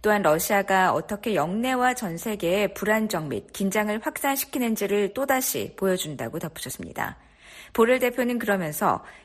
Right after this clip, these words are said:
유럽연합은 다수의 유엔 안보리 결의를 명백히 위반하는 북러 간 군사협력과 무기 거래가 심화하는 점을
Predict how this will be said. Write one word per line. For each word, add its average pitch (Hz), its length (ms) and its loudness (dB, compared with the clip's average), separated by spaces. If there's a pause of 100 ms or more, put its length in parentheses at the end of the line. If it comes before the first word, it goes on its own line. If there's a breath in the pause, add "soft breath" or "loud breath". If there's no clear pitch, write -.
(100)
유럽연합은 208 760 2
다수의 214 420 0
유엔 214 240 2
안보리 247 520 0
결의를 233 360 2
명백히 220 640 0
위반하는 190 680 0 (360 loud breath)
북러 254 300 4
간 269 200 0
군사협력과 214 1040 -2 (280 loud breath)
무기 220 380 2
거래가 190 400 4
심화하는 269 560 0
점을 165 400 -4